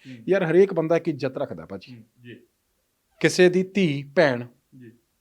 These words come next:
Speaker 2: ਮੈਨੂੰ ਲੱਗਦਾ ਕਿ ਆਪਾਂ at least
Speaker 1: ਜੀ।
Speaker 2: ਜਿਹੜੀਆਂ ਇਹ wrong practices ਨੇ, ਮੈਂ ਇਹਨਾਂ ਨੂੰ ਐਪਰੀਸ਼ੀਏਟ ਨਹੀਂ ਕਰਾਂਗਾ। ਪੁਲਿਸ
Speaker 1: ਜੀ।
Speaker 2: they have to stop it।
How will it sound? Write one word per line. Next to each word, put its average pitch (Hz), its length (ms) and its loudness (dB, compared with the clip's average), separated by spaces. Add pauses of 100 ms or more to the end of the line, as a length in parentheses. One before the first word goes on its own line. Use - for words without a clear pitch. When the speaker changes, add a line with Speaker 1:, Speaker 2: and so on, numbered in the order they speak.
(120)
Speaker 2:
ਮੈਨੂੰ 143 180 2
ਲੱਗਦਾ 131 280 0
ਕਿ 175 220 -12
ਆਪਾਂ 156 500 -2
at 143 80 -4 (140)
least - 340 -2 (400)
Speaker 1:
ਜੀ। 113 120 -20 (140)
Speaker 2:
ਜਿਹੜੀਆਂ 175 300 2 (140)
ਇਹ 220 160 4
wrong 156 280 4
practices 131 720 -6
ਨੇ, 156 180 -8 (160)
ਮੈਂ 147 200 6
ਇਹਨਾਂ 143 160 2
ਨੂੰ 127 80 0
ਐਪਰੀਸ਼ੀਏਟ - 460 -10
ਨਹੀਂ 98 140 -12
ਕਰਾਂਗਾ। 156 280 -8
ਪੁਲਿਸ 151 440 -8
Speaker 1:
ਜੀ। 139 120 2
Speaker 2:
they 117 120 0
have 104 120 -6
to 147 100 -8
stop 151 420 -6
it। - 80 -20